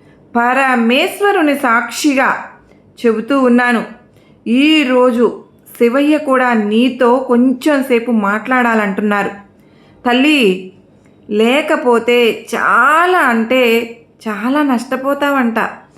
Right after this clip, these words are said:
అది నీ జీవితానికి సంబంధించిన రహస్యమంట. బిడ్డా, నువ్వు ఈ రహస్యాన్ని ఇన్ని రోజులు తన నుంచి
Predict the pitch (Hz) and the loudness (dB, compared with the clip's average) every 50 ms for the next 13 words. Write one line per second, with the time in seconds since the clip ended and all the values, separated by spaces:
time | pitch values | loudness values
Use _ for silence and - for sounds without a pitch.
0 | - _ _ - _ _ - 226 220 226 240 226 226 220 214 170 190 196 220 240 | -20 _ _ -20 _ _ -4 -2 0 2 2 2 2 2 2 0 -2 -2 0 0
1 | 269 - 277 294 302 302 311 311 294 269 - 247 214 214 226 247 269 269 269 269 | 0 0 -2 -2 -2 -2 -2 -2 -4 -4 -2 -2 0 2 2 2 0 0 0 0
2 | 269 254 240 254 269 247 240 262 269 254 240 226 226 - - - - - - 214 | 0 0 0 0 0 0 2 2 2 2 0 0 -2 -4 -12 -20 -20 -16 -10 -6
3 | 208 202 208 208 247 285 277 - - 320 311 294 277 247 233 - 233 185 - - | -4 -4 -4 -2 -4 -6 -6 -4 -2 -2 0 2 2 0 0 0 -2 -4 -4 -6
4 | - - - _ _ _ _ _ _ _ _ _ _ _ - - 220 214 202 285 | -12 -16 -20 _ _ _ _ _ _ _ _ _ _ _ -4 -2 -2 0 0 0
5 | 294 302 285 254 202 185 190 196 - - _ _ _ _ _ _ _ _ _ _ | 2 2 2 2 0 -2 -4 -10 -16 -20 _ _ _ _ _ _ _ _ _ _
6 | _ _ _ - 214 220 226 226 247 302 320 294 262 240 247 254 285 320 392 427 | _ _ _ -6 -2 -2 -2 -2 0 2 2 4 4 4 4 4 2 0 0 -2
7 | - - - _ _ _ _ _ _ _ - 220 233 240 233 220 214 202 214 262 | -6 -12 -20 _ _ _ _ _ _ _ -4 -2 0 0 0 0 -2 -2 -2 -4
8 | 277 277 - 320 330 330 320 302 294 262 233 220 220 240 277 311 349 339 311 285 | -6 -6 -4 -2 0 0 2 0 0 0 0 0 -2 -2 0 0 0 0 0 0
9 | 269 277 311 302 370 359 392 - - 277 247 240 254 247 247 240 285 285 269 | 0 0 0 0 0 0 0 0 0 0 2 2 2 2 0 0 0 0 2